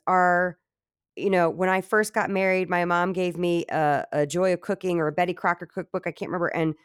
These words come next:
so I made these sugar cookies out of that, and they were so, they were nor-, actually, at the time when I got married, they felt normal. It felt normal to make those, and then, you know, you make up some buttercream frosting and you're done, <laughs> and cut to twenty years later,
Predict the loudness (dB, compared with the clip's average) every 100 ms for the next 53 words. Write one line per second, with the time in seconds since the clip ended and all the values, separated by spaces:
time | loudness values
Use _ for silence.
0 | _ _ 0 2 2 2 0 0 -2 -6
1 | -2 0 -2 -2 -6 -4 -6 -6 -2 0
2 | 0 -2 0 2 4 2 0 0 0 -2
3 | -6 -4 0 2 0 -2 -8 _ 2 4
4 | 6 4 4 0 2 -2 -2 -4 0 2
5 | 0 -2 -4 -2 -2 2 2 0 -4 -4
6 | -4 0 2 2 -2 -4 -6 -6 -8 -12
7 | -14 -18 _ -20 _ -2 2 4 2 -2
8 | _ _ _ _ 0 0 0 0 0 0
9 | -4 -4 -2 -2 -2 -4 -2 -2 -2 -6
10 | -6 -4 -2 -4 -6 0 0 0 0 0
11 | 0 2 0 0 2 4 4 6 4 4
12 | 2 4 2